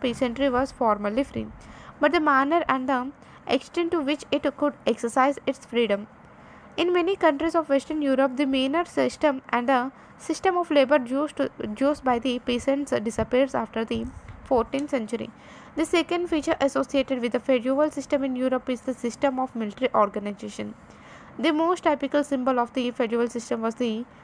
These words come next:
armored knight on horseback. Actually, the system of cavalry warfare can roughly be traced back in Europe only to the eighth century.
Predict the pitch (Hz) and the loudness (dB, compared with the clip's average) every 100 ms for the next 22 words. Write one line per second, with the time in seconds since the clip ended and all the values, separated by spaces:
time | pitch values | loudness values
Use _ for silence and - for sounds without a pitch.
0 | - - - - - 254 240 247 254 302 | -20 -20 -20 -20 -2 2 2 0 0 2
1 | 277 277 262 277 233 233 233 - - - | 4 4 2 -6 -4 -2 -2 -6 -4 0
2 | 240 277 - - 240 220 220 240 277 - | 2 0 -8 2 4 4 2 -2 -2 0
3 | 233 240 - 254 269 233 269 269 - - | 0 2 -2 -2 -2 -2 -4 -6 -14 -20
4 | - - - - - - - - - 302 | -20 -20 -18 -20 -20 -20 -20 -20 -6 -4
5 | 269 381 294 214 247 - - - - - | 0 0 0 -4 -8 -12 -20 -20 -20 -20
6 | - 294 247 269 294 294 247 - 262 320 | 0 4 6 4 -2 -4 -4 -2 -2 -2
7 | - - - - - - - 294 285 269 | -8 -20 -20 -20 -20 -12 2 4 4 2
8 | - 311 311 320 285 311 - - - 285 | 2 -2 0 0 -2 -6 -14 -20 0 4
9 | 269 339 294 254 220 - 269 240 240 262 | 4 4 0 2 2 0 -4 -2 0 0
10 | - 226 220 233 277 - 247 254 247 - | 0 -2 -2 -2 -4 -2 -2 -2 -4 -8
11 | - 233 254 269 - 226 214 220 | -4 0 0 -2 -8 -6 -6 -8